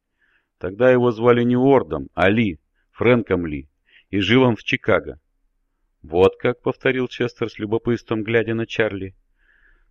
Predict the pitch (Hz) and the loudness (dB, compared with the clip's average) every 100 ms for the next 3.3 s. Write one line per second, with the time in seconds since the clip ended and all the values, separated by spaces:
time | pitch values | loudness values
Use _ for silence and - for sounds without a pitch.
0 | _ - 120 117 107 98 104 127 110 80 | _ 2 2 4 2 2 2 0 -4 4
1 | 101 101 98 95 95 - 87 80 98 98 | 4 6 2 0 -4 -6 -6 0 0 0
2 | 90 87 - - 85 85 80 - 80 78 | -2 -8 -8 -2 -2 -2 -6 -8 -10 -12
3 | 73 71 | -10 -10